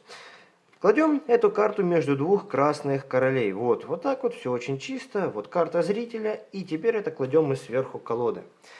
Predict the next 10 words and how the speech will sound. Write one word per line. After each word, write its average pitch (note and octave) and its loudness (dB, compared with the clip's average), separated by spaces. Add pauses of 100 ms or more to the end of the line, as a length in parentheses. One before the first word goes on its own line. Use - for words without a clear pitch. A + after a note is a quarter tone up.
(500)
После C#4 6
чего D#3+ 4 (640)
мы F3+ 4
это F#3+ 2
всё E3 2
подснимаем F3 2
так, B3+ 0
чтобы D3+ 0
наши D#3 -2 (380)
карты G#3+ -2